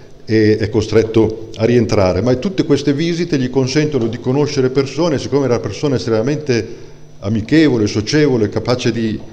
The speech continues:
realizzare rapporti di, di, di, di, di simpatia e di amicizia, sono tutti incontri che gli consentiranno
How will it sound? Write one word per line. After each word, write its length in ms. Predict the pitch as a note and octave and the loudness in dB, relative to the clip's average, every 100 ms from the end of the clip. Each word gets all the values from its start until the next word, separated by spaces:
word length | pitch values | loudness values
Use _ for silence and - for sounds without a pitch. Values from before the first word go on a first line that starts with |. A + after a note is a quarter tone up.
| - - | -18 -10
realizzare 1040 | G2 A2+ A2 F#2 A2 C3 A#2 F#2+ - - - | -4 -2 -2 0 2 4 4 2 -2 -12 -8
rapporti 640 | G#2+ - C3+ C3+ C3+ A#2 | -6 0 4 4 2 -2
di, 200 | G2+ G#2+ | 0 0
di, 200 | G2+ G2 | 2 0
di, 160 | F#2 F#2 | -2 -4
di, 180 | E2+ D#2 | -4 -8
di 240 | D#2+ E2 | -8 -6
simpatia 640 | - A2+ A2+ G#2 E3 F3+ | -2 -2 -2 -4 2 4
e 100 | A#2+ | 6
di 80 | G#2+ | 6
amicizia, 960 | A2+ A2+ C3+ B2+ - D3+ D#3+ - - - | 2 2 0 -2 0 2 2 -2 -10 -8
sono 180 | - C3+ | -4 -2
tutti 240 | F#3+ C#3 | -2 -2
incontri 560 | D#3 D#3 F#3 F#3+ F#3+ E3 | -2 0 2 2 2 0
che 560 | - C#3+ C#3 - - - - - - | 2 4 2 0 -10 -14 -20 -20 -12
gli 180 | A#2 G#2+ | -6 -2
consentiranno 1120 | C3 C3+ D3+ C#3 D3+ D#3+ D3 D3 D3+ E3 - | 0 2 0 0 2 4 2 2 0 -2 -8